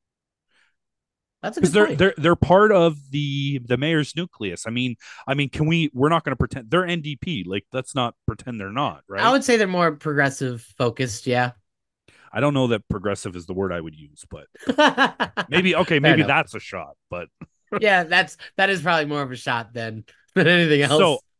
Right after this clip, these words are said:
Speaker 2: I wanted to end tonight talking about our currently, our current favorite counselor, Josh Matlow. And this is
Speaker 1: Ooh.
Speaker 2: something that I found out,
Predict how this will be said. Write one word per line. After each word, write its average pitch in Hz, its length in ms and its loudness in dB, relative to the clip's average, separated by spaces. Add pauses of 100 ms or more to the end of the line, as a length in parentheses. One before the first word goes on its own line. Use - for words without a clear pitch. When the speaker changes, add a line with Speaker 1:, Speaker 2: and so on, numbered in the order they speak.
(180)
Speaker 2:
I 143 80 0
wanted 185 340 -2
to 156 120 -4
end 147 260 -4
tonight 120 500 -6 (360)
talking 123 380 -4
about 113 420 0 (1120)
our 104 640 0 (320)
currently, 131 720 -4
our 113 120 0
current 135 300 -6
favorite 127 380 -4
counselor, 131 600 -6 (720)
Josh 151 300 0
Matlow. 117 480 -4 (120)
And 127 200 -4
this 175 260 -2
is 113 460 -4
Speaker 1:
Ooh. - 840 -20
Speaker 2:
something 180 460 2
that 143 240 2
I 123 720 0 (880)
found 143 380 0
out, 127 320 0